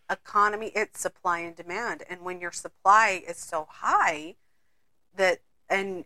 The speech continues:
and you don't have enough jobs for that, then it, it messes up the people who still have to use that extra money to pay for taxes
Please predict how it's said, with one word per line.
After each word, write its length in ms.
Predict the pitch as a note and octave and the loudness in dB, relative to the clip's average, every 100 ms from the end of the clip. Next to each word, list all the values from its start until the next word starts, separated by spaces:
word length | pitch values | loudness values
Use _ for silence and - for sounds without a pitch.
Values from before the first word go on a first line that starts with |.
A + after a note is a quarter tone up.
| - | -6
and 200 | G3 F#3+ | -6 -6
you 80 | |
don't 300 | F#3+ G#3 G#3+ | -2 0 0
have 220 | - G3+ F#3+ | 2 4 2
enough 180 | F#3 - | -2 -8
jobs 460 | - G3 D4+ D#4 - | 2 4 4 -2 -10
for 160 | F#3 | -6
that, 300 | E3 D3 F3+ _ | 2 4 2 _
then 160 | F#3+ F#3+ | -8 -6
it, 200 | F#3+ - _ - | -6 -10 _ -6
it 200 | F#3 - _ _ F3 | -6 -8 _ _ -20
messes 600 | F#3+ G3+ G3+ - F#3+ G3 | -6 -2 -2 -4 -6 2
up 200 | F#3+ - _ | 2 2 _
the 80 | F#3+ | -6
people 420 | - G3 - F#3+ | -6 -8 -2 -2
who 400 | F#3+ F#3 F3+ F3+ _ _ _ _ _ - | 0 -2 -2 -4 _ _ _ _ _ -18
still 340 | - - G3+ | -6 0 2
have 180 | G3+ F#3 | 2 0
to 80 | F#3+ | -4
use 180 | G3 F#3+ | -8 -2
that 140 | F#3 | -2
extra 280 | F#3 - F#3 | -2 -6 -10
money 240 | F3+ F3 | -8 -8
to 60 | E3 | -10
pay 160 | - D#3+ | -10 -14
for 140 | D#3+ | -10
taxes 680 | D#3+ D3+ D3+ - C3+ - | -2 0 0 -8 -20 -20